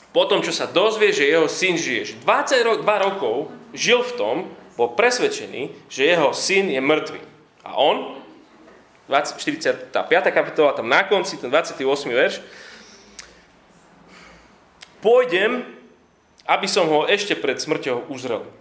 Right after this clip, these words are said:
Idem a zomrem.“ Možno vám to nepríde až tak negatívne, ale za každým, čo Jakub otvorí ústa niekde tu, rozpráva za každým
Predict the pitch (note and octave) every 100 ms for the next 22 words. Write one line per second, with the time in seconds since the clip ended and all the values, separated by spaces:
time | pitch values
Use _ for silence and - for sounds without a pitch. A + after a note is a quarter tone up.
0 | _ _ _ _ _ _ _ _ - -
1 | _ - - _ _ _ _ _ E3+ G#3+
2 | G#3 A3 A3 - - - - - _ B2
3 | A#2 G#2 - - D3 C3 - - - -
4 | _ - - _ _ _ _ _ _ _
5 | _ _ - E3 F3+ F#3 F#3 E3+ A3 A3
6 | E3+ D3+ - C#3 - C3+ D3 D3+ C3 -
7 | B2+ E3+ - B2+ B2+ - - - - D#3+
8 | - C4 A#3+ G#3 D3+ D3 B3 F3 E3 G#3
9 | G#3+ E3+ C3 B2+ - A#2 G#2+ G#2 A2 A#2
10 | E3 G#3 - - _ _ _ _ _ _
11 | _ - C#3+ E3+ F3+ D3+ B2 A#2 G#3+ G#3
12 | C#3 A2 A#2 A#2+